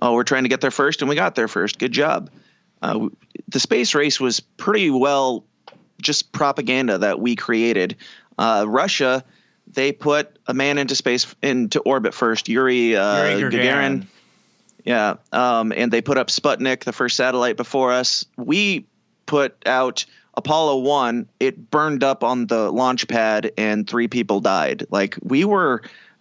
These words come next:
Speaker 1: we were bottom nosing really quickly in this quote unquote space race. And then,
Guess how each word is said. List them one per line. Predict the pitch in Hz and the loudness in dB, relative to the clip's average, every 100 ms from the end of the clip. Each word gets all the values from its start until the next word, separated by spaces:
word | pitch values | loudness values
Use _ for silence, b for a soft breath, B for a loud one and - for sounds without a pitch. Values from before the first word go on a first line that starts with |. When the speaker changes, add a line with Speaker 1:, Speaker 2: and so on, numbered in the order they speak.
| - | -10
Speaker 1:
we | 135 156 | -2 0
were | 175 147 120 - - _ _ - - | 2 2 -2 -12 -20 _ _ -6 0
bottom | 139 139 139 | 2 2 0
nosing | 120 123 120 113 | 0 0 0 0
really | 123 135 123 | 2 2 2
quickly | - 131 - 101 92 92 | 0 -2 0 0 0 0
in | 107 110 | 0 2
this | 107 - | 2 0
quote | - - 123 | -2 0 0
unquote | 117 131 107 | 2 0 0
space | - 123 160 156 | 0 0 0 0
race. | 95 92 90 - - B B B | 0 0 0 -2 -6 B B B
And | 120 127 | 0 2
then, | 135 123 127 | 2 2 0